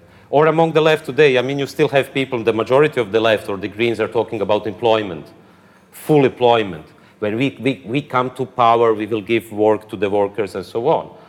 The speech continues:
No, I'm here with my friend Franco Berardi Bifo, the Italian, uh, autonomist philosopher,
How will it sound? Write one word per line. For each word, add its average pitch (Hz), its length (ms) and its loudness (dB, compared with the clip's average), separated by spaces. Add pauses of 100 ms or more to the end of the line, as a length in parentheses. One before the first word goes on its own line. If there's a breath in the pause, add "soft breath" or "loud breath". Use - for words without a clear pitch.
(220 loud breath)
No, 208 120 2
I'm 165 160 2
here 180 260 2
with 156 160 0
my 139 160 0
friend 143 300 -2
Franco 135 340 -2
Berardi 120 400 2
Bifo, 110 400 -4
the 101 80 0
Italian, 104 540 0 (460 loud breath)
uh, 95 220 -2
autonomist 117 640 -4
philosopher, 117 800 -2